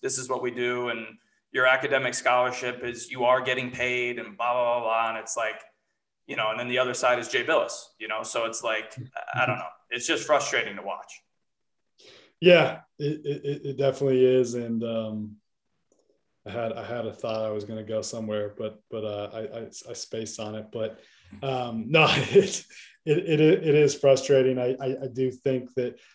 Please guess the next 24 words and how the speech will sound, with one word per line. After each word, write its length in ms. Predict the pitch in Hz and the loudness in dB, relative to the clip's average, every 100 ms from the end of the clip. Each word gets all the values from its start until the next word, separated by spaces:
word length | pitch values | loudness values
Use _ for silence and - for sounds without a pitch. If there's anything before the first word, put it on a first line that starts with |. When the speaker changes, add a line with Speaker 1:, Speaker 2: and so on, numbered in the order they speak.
| _ - | _ 4
Speaker 2:
you 120 | 165 | 8
know, 160 | 147 | 8
with, 260 | 143 143 - | 8 6 4
with, 260 | 170 156 151 | 6 6 8
like, 240 | 147 143 | 6 6
N 120 | 165 | 4
I 180 | 147 143 | 6 8
L, 480 | 147 143 135 - - _ - | 8 8 6 2 -10 _ -4
um, 600 | 135 127 120 117 113 113 - | -2 0 -2 -4 -4 -6 -2
you 120 | 147 | 0
know, 160 | 131 127 | 2 4
they're, 180 | 139 | 2
they're 180 | 139 139 | 4 6
only 240 | 143 151 131 | 6 6 4
doing 240 | 131 127 | 4 4
that 220 | 131 131 | 0 0
because, 300 | 131 113 120 | -4 -4 -2
like, 220 | 110 110 - | -2 -6 -6
they've 160 | 113 | -6
basically 400 | 117 104 - 117 | -6 -6 -8 -8
been 180 | 107 104 | -8 -10
forced 380 | - 117 - - | -8 -8 -8 -8
to, 160 | 101 104 | -6 -6
right? 280 | 107 113 | -6 -8